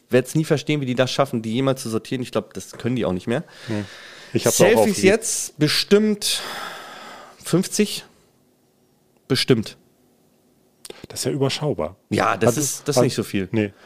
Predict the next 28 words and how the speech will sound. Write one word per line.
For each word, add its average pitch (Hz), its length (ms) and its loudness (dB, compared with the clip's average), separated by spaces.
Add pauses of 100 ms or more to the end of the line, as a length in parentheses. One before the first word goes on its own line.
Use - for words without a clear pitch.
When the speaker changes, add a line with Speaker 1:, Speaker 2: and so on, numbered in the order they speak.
(100)
Speaker 2:
Ach 143 200 4
so, 127 160 4
die, 120 280 -4
die 117 220 2
ganzen, 117 540 2
äh, - 20 -2
Se-, 131 560 2
äh, - 40 -2
äh, 123 140 0
Insta-Stories 143 760 2
und 135 100 -2
so, 135 260 2 (180)
die 117 60 0
ja 113 160 4
auch 123 160 0
als 117 200 0
Selfie 127 300 0
gelten 120 400 0
würden, 135 320 4 (340)
die, 107 160 0
äh, 107 260 2
zählen 113 220 0
da 101 60 0
ja 98 80 0
nicht 95 140 -6
mit 92 120 -8
rein, 85 180 -10
ne? 95 100 -14